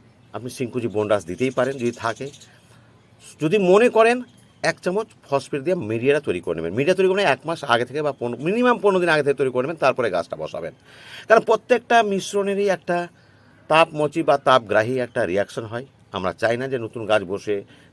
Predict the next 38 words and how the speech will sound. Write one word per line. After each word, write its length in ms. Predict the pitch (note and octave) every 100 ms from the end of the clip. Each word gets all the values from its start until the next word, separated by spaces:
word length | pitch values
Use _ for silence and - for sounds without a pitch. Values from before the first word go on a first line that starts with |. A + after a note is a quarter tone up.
| -
সেই 280 | D3+ D#3 -
রিয়াকশনের 420 | A2 A#2+ A#2 B2+ A#2
মধ্যে 240 | G#2 G2
পড়ুক। 300 | - F2+ G#2+ -
তাহলে 160 | B2 A#2+
পনেরো 220 | - C#3 D#3
দিন 140 | E3
আগে 180 | E3+ C#3
থেকে 140 | C3
বা 140 | A2 F2+
দু 120 | C#3
সপ্তাহ 300 | C#3+ - C#3+
আগে 180 | C3 A#2+
যদি 120 | C3
আপনি 180 | B2 C3
তৈরি 220 | A2+ C#3
করে 120 | D3
নিতে 100 | A#2
পারেন 160 | A2+ G#2+
মাটি, 260 | F#2+ A#2+ B2+ - - -
আর 80 | - F2+
তারপরেই 400 | A#2+ A#2 C3+ D3+
গাছ 160 | B2
বসানো 200 | F#2 G2
সবচেয়ে 400 | B2+ G2 - F2
উত্তম। 200 | C#2+ - - _ _
তাহলে 160 | G2
বুঝে 360 | F#2 G2+ A#2+ C3+
গেলেন 220 | C3 D#3 F#3 _
কীভাবে 200 | A#2 A2
মাটি 180 | A#2 F2
তৈরি 140 | E2 D#2+
করতে 220 | D#2+ D#2
হবে। 180 | E2 - _ - - _
টব 280 | C#3+ D#3 E3+ - _ _ _ _ _ _ _ -
হয় 220 | - D3+ D#3
চওড়া 340 | - F#3 G#3 A3+
নেবেন, 280 | A3 A#3